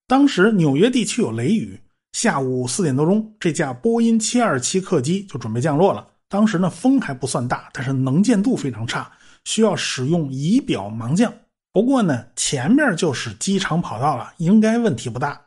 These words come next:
哎，就在这架七二七客机对准跑道准备降落的时候，突然之间来了一阵狂风暴雨。本来飞机要降落嘛，这个头都是略略往上翘的，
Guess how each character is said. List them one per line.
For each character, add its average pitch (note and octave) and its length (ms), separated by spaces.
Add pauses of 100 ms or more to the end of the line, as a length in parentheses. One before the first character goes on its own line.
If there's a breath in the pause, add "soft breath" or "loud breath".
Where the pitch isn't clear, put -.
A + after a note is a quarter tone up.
(160)
哎， A2 340
就 G#3 200
在 D#3 180
这 F#3 140
架 D3 400
七 - 140
二 G3 120
七 G#3+ 160
客 G3+ 160
机 D3+ 200
对 A#3 200
准 E3+ 180
跑 B2+ 160
道 D3 140
准 B2+ 160
备 D3 100
降 A3 200
落 D#4 160
的 C#3+ 60
时 A#2+ 80
候， A2 120 (240)
突 C#4 220
然 C3+ 180
之 B2+ 100
间 C3 240
来 B2 180
了 D#3+ 80
一 D#3 100
阵 D#3 180
狂 B3 320
风 A3 180
暴 E3 200
雨。 G2+ 160 (500 loud breath)
本 C3+ 140
来 G3 140
飞 B3+ 160
机 B3+ 80
要 G#3+ 120
降 G3+ 200
落 B3 180
嘛， G#2 180
这 C3 80
个 F3 120
头 C#3 260
都 B3 80
是 A3 140
略 A#3+ 180
略 G#3 80
往 F3+ 240
上 D#3 140
翘 G#3+ 400
的， G2+ 120